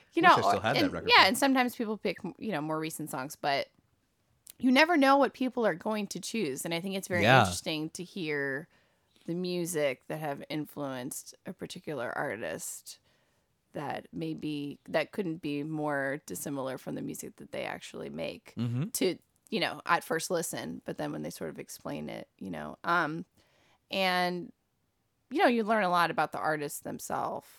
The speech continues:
Speaker 2: Mm-hmm.
Speaker 1: on, um, on the show. So yeah, I'm, I'm really enjoying it, and I feel like it has
Speaker 2: Good.
Speaker 1: sort of endless possibilities. And I mean, there's so many. I've been keeping sort of a running spreadsheet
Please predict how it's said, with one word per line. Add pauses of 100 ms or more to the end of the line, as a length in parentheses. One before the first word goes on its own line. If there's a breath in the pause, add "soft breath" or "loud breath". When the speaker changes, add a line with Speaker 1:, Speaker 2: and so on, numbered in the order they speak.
Speaker 2:
Mm-hmm.
Speaker 1:
on, (240)
um, (140)
on
the
show. (360)
So (340)
yeah,
I'm,
I'm
really
enjoying
it,
and (120)
I
feel
like
it
has
Speaker 2:
Good.
Speaker 1:
sort
of (400)
endless (160)
possibilities.
And
I
mean,
there's
so
many. (260 loud breath)
I've
been
keeping
sort
of
a
running
spreadsheet